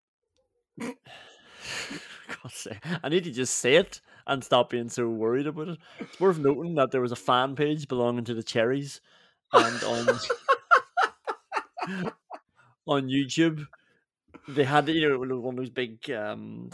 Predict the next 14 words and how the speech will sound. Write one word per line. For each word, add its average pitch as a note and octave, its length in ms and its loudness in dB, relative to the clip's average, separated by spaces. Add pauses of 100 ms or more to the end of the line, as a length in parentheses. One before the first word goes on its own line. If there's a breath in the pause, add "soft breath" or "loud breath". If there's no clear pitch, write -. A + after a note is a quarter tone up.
thumbnails, C#3 540 2
that D3 120 -8
pictures C#3+ 320 -6
that - 80 -10
you C#3 60 -12
see D3 140 -6
with B2 80 -6
the A#2+ 60 -10
text - 360 -10
going C#3 180 -4
across C3 340 -4
it, - 220 -12
and A2 200 -8
it G#2 80 -10